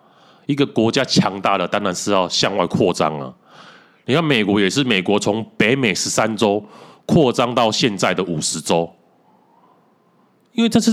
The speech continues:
本身国家实力一不断的，不断的在飙涨嘛，所以就必须往，往外扩张，这么简单的道理。那如今呢？中国现在实力、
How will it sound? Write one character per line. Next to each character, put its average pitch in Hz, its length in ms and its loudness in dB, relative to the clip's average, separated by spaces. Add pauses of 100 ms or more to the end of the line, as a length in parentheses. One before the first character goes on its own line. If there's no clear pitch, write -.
(140)
本 110 180 0
身 185 220 2
国 143 180 4
家 160 200 2
实 139 200 -2
力 143 100 0
一 120 140 0
不 123 280 0
断 147 200 2
的， 139 80 -2
不 - 160 -2
断 120 140 2
的 135 100 4
在 147 60 4
飙 139 260 0
涨 85 220 -2
嘛， 73 240 -4
所 170 160 2
以 123 60 2
就 156 120 -4 (120)
必 151 100 4
须 131 140 2
往， 95 340 -2
往 95 160 2
外 131 140 2
扩 117 260 2
张， 107 140 0
这 120 80 -2
么 98 100 0
简 - 160 -2
单 92 100 0
的 98 80 0
道 87 220 0
理。 71 180 -10 (1400)
那 208 120 4
如 180 200 4
今 202 300 2
呢？ 170 260 2 (1600)
中 202 260 0
国 127 160 2
现 151 140 0
在 170 100 2
实 - 320 -2
力、 127 380 0